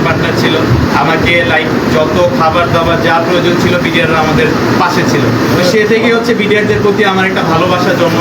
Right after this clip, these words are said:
নেয়। আর এই বিডিআরদের যে বিদ্রোহ, এটা আমি ঘাট থেকে যেটা আমি বুঝতে পারি যে সম্পূর্ণ যে ব্যাপারটা, এটা একটা বানোয়াট মিথ্যা ব্যাপার। আহ, যেহেতু মানে এটা আমরা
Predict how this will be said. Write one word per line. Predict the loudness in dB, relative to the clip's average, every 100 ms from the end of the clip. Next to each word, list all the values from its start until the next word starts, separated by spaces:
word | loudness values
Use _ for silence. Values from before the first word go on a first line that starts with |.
| 0
নেয়। | 0 0 0 0 0 0
আর | 0 0 -2 -2 -2 -2
এই | 0
বিডিআরদের | 0 0 0 0 0 0 0 0
যে | 0
বিদ্রোহ, | 0 0 0 2
এটা | 0 2
আমি | 2 2 0 0
ঘাট | -2 -2 -2
থেকে | 0
যেটা | 0 0 0
আমি | 0
বুঝতে | 0 0 0 0
পারি | 0
যে | 0 0 0 0 0 0 0
সম্পূর্ণ | 0 2 2 2 2
যে | 2
ব্যাপারটা, | 0 0 -2 -2 0 0 -2 -2 -2
এটা | 0 0
একটা | 0
বানোয়াট | 0 0 0 0 0 0
মিথ্যা | 0 0 0
ব্যাপার। | 0 0 -2
আহ, | -2 -2 0 0 0 0
যেহেতু | 0 2 2 2
মানে | 2 0 0
এটা | 0 0 0 0 -2 0
আমরা | -2 0 0 0